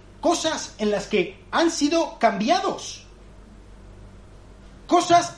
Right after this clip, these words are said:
que necesitaban mejorar y han mejorado. ¿Por qué? Porque son muy buenas personas. Porque han podido ganar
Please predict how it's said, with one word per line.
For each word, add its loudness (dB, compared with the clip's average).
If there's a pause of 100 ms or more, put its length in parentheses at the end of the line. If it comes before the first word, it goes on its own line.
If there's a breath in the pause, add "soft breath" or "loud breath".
que -2
necesitaban 0
mejorar 0 (100)
y 2
han 0
mejorado. -2 (800 loud breath)
¿Por 0
qué? 4
Porque -2
son 0
muy 6
buenas 2
personas. -2 (320 loud breath)
Porque 0
han 4
podido 2
ganar 2